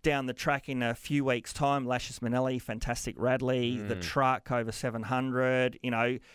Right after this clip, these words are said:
Speaker 1: uh, you know, again, we're gonna have that really wonderful pool of these sort of dogs running around over the staying trip. I'm
Speaker 2: Yeah.
Speaker 1: really looking forward to it.
Speaker 2: Yeah, I was actually surprised with Stout Manelli how big and athletic he is. Uh, we did a story on Tim Aloisi, which we'll see on social media in the coming weeks, and we went out to Tim's house, and,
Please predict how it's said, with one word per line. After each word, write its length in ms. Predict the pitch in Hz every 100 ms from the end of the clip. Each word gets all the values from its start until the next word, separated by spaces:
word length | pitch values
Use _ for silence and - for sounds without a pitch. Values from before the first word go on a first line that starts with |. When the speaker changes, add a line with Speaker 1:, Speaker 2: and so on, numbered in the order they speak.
| - - _ -
Speaker 1:
uh, 40 |
you 280 | - 78 120
know, 240 | 123 120 120
again, 280 | 123 131
we're 60 | 127
gonna 180 | 135 131
have 180 | 131 131
that 160 | 113
really 240 | 123 131 127
wonderful 400 | 120 127 - 123
pool 380 | - 123 123
of 80 | 110
these 260 | 120 123 120
sort 160 | 127
of 80 | 113
dogs 260 | 120 120 110
running 240 | 123 117
around 320 | 110 117 123
over 140 | 117 113
the 80 | 110
staying 340 | - 117 139
trip. 200 | - 107
I'm 140 | 110
Speaker 2:
Yeah. 40 | 113
Speaker 1:
really 140 | 127
looking 220 | 127 - 113
forward 260 | 117 127
to 160 | - 104
it. 80 | -
Speaker 2:
Yeah, 280 | 127 135 135
I 40 |
was 120 | 139
actually 260 | 175 - 254
surprised 480 | - - 127 131 151
with 80 |
Stout 240 | 147 117 107
Manelli 300 | 107 110 104
how 180 | 117 107
big 380 | 98 127 135
and 100 | 123
athletic 560 | 113 107 104 110 127 123
he 380 | - 104 120 127
is. 180 | 90 95
Uh, 160 | 98
we 80 | 104
did 160 | 110 110
a 60 |
story 400 | 101 - 117 110
on 140 | 98 98
Tim 160 | 135
Aloisi, 480 | 104 98 113 127 110
which 240 | 101 - 107
we'll 120 | 101
see 200 | - 107
on 120 | 104
social 380 | - 110 101 104
media 300 | 113 117 104
in 80 | 98
the 40 |
coming 360 | - 110 101 113
weeks, 320 | 127 117 123
and 120 | 110
we 80 | 117
went 140 | 135
out 100 | 151
to 60 | 107
Tim's 300 | - 120 117
house, 260 | 123 113
and, 160 | 117